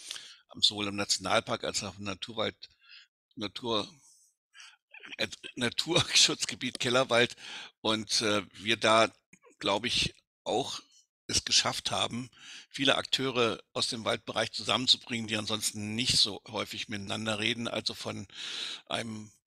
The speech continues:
Eingangsstatement von Peter Wohleben bis hin zu Vertreter von Hessen Forst und dem Hessischen Waldbesitzerverband haben viele sich an der Diskussion beteiligt, wie soll es eigentlich mit dem Wald weitergehen.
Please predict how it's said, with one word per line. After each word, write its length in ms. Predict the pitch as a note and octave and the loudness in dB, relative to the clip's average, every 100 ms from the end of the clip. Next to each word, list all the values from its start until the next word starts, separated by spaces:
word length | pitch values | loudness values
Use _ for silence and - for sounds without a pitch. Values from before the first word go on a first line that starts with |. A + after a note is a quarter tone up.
| - - - _ _ - | -20 -18 -18 _ _ -4
Eingangsstatement 920 | A#2 B2+ A2+ - - A2 - G#2+ G#2 | -4 -4 -4 -4 0 0 -2 -8 -6
von 240 | - G#2+ G2+ | -6 -6 -6
Peter 300 | A2 A2 G#2 | -4 -4 -4
Wohleben 460 | B2 A#2+ A2+ A2+ | -6 -2 -4 -4
bis 180 | A#2+ - | -2 0
hin 180 | A#2+ A2 | 0 -2
zu 200 | A2+ G#2 | -4 -6
Vertreter 420 | - - A2 B2+ | -8 -4 -2 -2
von 160 | - G#2 | -4 -4
Hessen 320 | G#2+ - B2+ | -2 -2 -4
Forst 400 | - A2 A2 B2+ | -2 0 0 -2
und 120 | A2 | -8
dem 140 | A2 | -10
Hessischen 360 | G#2+ G2+ - A2+ | -4 4 4 4
Waldbesitzerverband 1080 | A2 A#2 - B2 C3 - A2+ A#2+ A#2+ A2+ - - - - - - | -2 -2 -4 -6 -6 -6 -4 -2 -2 -4 -10 -8 -2 -2 -4 -2
haben 180 | B2 A2+ | -2 0
viele 240 | C3+ D3+ | 4 4
sich 200 | B2+ B2+ | 4 4
an 80 | B2 | 2
der 100 | A#2+ | 4
Diskussion 480 | B2 - B2+ B2 C3 | 4 4 4 4 2
beteiligt, 560 | - A2+ B2 C#3 - B2 | 2 6 6 6 2 -4
wie 140 | B2+ | -2
soll 240 | A#2 A#2+ | 2 4
es 120 | B2 - | 4 2
eigentlich 300 | A2+ A#2+ - | 0 0 -2
mit 100 | A2+ | -4
dem 140 | G2+ | 0
Wald 300 | G2+ G#2 - | 2 0 2
weitergehen. 680 | G2 A2+ C3+ A#2+ C3 C#3+ | 0 0 -2 0 0 -2